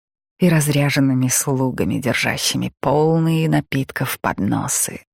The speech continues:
По настоятельному требованию Джонатана друзья сделали на этом пути множество остановок для укрепления сил.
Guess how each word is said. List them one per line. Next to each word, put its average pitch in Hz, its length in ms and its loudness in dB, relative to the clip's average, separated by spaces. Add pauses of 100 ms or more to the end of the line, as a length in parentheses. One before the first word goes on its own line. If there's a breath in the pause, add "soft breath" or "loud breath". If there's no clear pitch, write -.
(720)
По 262 120 4
настоятельному 170 840 4
требованию 127 680 2
Джонатана 139 640 4
друзья 151 540 4
сделали 196 440 4
на 196 140 4
этом 214 260 2
пути 247 320 2
множество 147 680 4
остановок - 640 -4
для 123 160 2
укрепления 110 680 -2
сил. - 420 -2